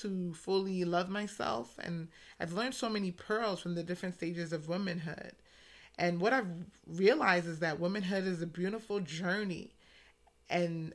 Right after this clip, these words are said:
I'm enjoying it, I'm, and it's a continuous process. Just learning how to balance marriage, motherhood,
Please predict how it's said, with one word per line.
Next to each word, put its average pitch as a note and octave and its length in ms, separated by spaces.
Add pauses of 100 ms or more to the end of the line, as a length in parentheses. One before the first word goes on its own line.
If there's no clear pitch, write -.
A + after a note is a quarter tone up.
(160)
I'm E3+ 160
enjoying G3+ 560
it, F#3 140
I'm, E3+ 220 (160)
and F3 120
it's F3 240
a F3 80
continuous B3+ 1080 (320)
process. - 1080 (1000)
Just G#3+ 240
learning A3 480
how G3 240
to E3+ 500
balance F#3+ 720
marriage, F3+ 920 (200)
motherhood, F#3 960